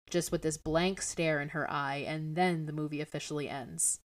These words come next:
When I tell you guys, this is my fucking Roman Empire,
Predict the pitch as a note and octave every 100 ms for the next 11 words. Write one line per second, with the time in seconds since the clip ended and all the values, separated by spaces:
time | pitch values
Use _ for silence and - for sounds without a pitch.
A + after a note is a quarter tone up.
0 | _ _ _ G3 C#4+ F#4 - F#3+ F#3+ G3
1 | G3 G3+ F#3+ F3+ C#4 A#3 F#3 D#3+ - F#3
2 | E3+ F#3 E3+ D#3 D#3 E3 E3+ D#3 D3+ D3+
3 | - F#3 F3+ F#3+ G#3+ A3+